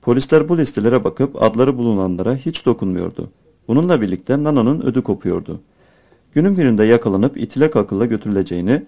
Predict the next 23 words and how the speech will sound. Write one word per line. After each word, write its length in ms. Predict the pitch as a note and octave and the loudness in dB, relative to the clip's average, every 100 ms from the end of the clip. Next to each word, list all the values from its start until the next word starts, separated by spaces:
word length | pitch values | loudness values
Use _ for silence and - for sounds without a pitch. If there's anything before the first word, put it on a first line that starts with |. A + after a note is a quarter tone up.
| _ - | _ -4
ertesi 360 | A#2 C3+ D#3 E3 | -2 -2 -2 0
günde 240 | C3+ C3 | 0 2
muayeneye 480 | C3+ A#2+ A#2 A2 C3+ | 2 4 4 2 0
sokulacağını 580 | A#2 - G2 F#2 F#2+ C3 | -2 -2 -2 -2 -2 0
görür 240 | B2 C3 | 0 0
gibi 200 | G#2 F2+ | -2 -2
oluyordu. 480 | F2 E2+ F2 F2 E2 _ _ _ _ _ - | -6 -6 -8 -10 -16 _ _ _ _ _ -2
O 120 | E3 | 2
muayene 400 | E3+ C#3 C#3 E3 | 4 4 2 0
koltuğu 500 | A2+ F#2 - G#2 C#3 - - - | -2 -2 -2 -2 -2 -4 -10 -16
içini 360 | A2+ B2 A#2+ | -8 -2 0
utanç 460 | D3+ - C#3+ D#3+ - | 0 -2 -2 -2 -2
ve 120 | B2 | -2
endişeyle 520 | C3 A#2 A#2+ B2 B2+ | 0 0 0 2 2
doldurmaktaydı. 800 | A#2+ G2 F#2 F#2 F2 F2+ E2+ E2+ - _ _ - | 2 -2 -2 -6 -6 -8 -8 -12 -16 _ _ -6
Oysa 280 | A2+ C3 D#3 | 0 0 0
kendisi 440 | D3 A#2+ G2+ A2+ | 0 0 0 0
erkeklerin 560 | C#3+ A#2 G#2+ A2+ B2 C#3+ | 2 0 -2 -4 -2 0
karşısında 500 | A2 F#2 F#2+ G2 B2 | -2 -2 -4 -2 2
belki 260 | B2+ C3 C#3+ | 2 0 -2
yirmi 280 | C#3 D3+ | -2 -2
kez 160 | D#3 D#3+ | -4 -6
soyunmuştu. 680 | - G#2+ F2+ F2+ - F#2 | -2 -2 -2 -6 -10 -14